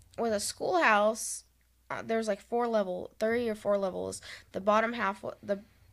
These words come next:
first level, what I'm trying to say, was the, uh, schoolhouse. Um, the upper levels were u-, were used as a meeting place for, um, the Odd Fellows Lodge,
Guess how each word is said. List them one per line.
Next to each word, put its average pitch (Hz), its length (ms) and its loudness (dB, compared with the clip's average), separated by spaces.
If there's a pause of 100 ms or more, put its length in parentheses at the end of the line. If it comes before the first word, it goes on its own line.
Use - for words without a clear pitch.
(640)
first 254 380 0
level, 202 480 0
what 208 160 -4
I'm 185 100 -6
trying 190 220 -8
to 190 80 -8
say, 180 320 -6
was 185 220 -8
the, 160 200 -10
uh, - 100 -8
schoolhouse. - 580 -10 (760)
Um, 220 880 2 (1500)
the 226 180 -2
upper 247 280 0
levels 208 460 0
were 202 80 -6
u-, 196 480 -10
were 214 200 -6
used 208 420 -6
as 190 140 -2
a 190 80 -4
meeting 214 440 -6
place 196 420 -6
for, - 520 -4 (520)
um, 156 480 -8 (1000)
the 214 120 -8
Odd 208 300 -2
Fellows 214 460 -2
Lodge, 226 440 -6